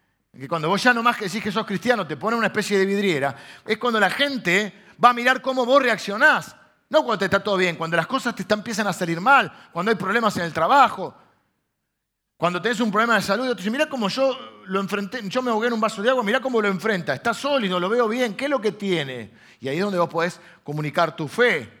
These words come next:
que no siempre es hablando, ¿no? En esos momentos, una vez con una situación de crisis, alguien me dijo,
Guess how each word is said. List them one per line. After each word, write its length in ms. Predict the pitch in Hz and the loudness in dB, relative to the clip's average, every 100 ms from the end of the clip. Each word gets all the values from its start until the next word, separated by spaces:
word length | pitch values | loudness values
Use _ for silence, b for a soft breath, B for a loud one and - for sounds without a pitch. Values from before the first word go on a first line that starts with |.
| _ _ _ _ _ | _ _ _ _ _
que 100 | - | -10
no 80 | 143 | -10
siempre 400 | 139 190 160 160 | -4 -4 0 -2
es 140 | 147 | 0
hablando, 520 | 135 151 226 170 123 | -2 2 2 2 -6
¿no? 300 | 113 240 262 B B B B | -4 -2 -2 B B B B
En 140 | 190 | -2
esos 200 | 247 220 | 0 0
momentos, 540 | 190 196 262 190 151 123 B - | 0 0 0 0 -6 -10 B -4
una 140 | 208 | 0
vez 180 | 254 254 | 0 -2
con 200 | 208 190 | -8 -8
una 480 | 208 208 196 180 208 | -2 -4 -4 -18 -16
situación 360 | 156 170 180 | -10 -8 -6
de 120 | 202 185 | -6 -6
crisis, 400 | 214 226 196 170 B B - | -4 -4 -4 -6 B B -4
alguien 240 | 190 202 | -2 -2
me 80 | 185 | -4
dijo, 320 | 190 208 190 | -6 -6 -6